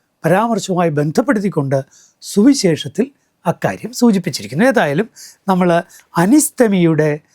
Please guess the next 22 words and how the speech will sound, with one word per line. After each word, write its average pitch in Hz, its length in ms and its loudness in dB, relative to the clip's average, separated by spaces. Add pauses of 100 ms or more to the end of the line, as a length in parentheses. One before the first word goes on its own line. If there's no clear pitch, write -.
(240)
ആ 214 120 2
ക്രിയാപദം, 165 640 -2 (360)
ആ 220 80 2
ക്രിയാപദമാണ് 180 840 -2 (360)
നമ്മൾ 156 340 2 (280)
ശ്രദ്ധിച്ചത്. 175 720 -2 (440)
അത് 170 320 0 (180)
ഈശോയുടെ 202 460 4
ഉത്ഥാനത്തിൻ്റെ 180 720 -2
പദമാണ് 147 520 -2 (320)
എന്ന് 156 180 0
നമുക്ക് 131 260 -6
മനസ്സിലായി. 185 500 0 (400)
ഇനി 277 80 2
യോഹന്നാൻ്റെ 254 580 2
സുവിശേഷത്തിൽ 185 680 0 (300)
ഇരുപതാം 226 520 2
അധ്യായം 160 420 0
ഒമ്പതാം 233 420 0
വാക്യത്തിലും 160 580 -2 (560)
ആ 214 100 2
ഒരു 160 420 0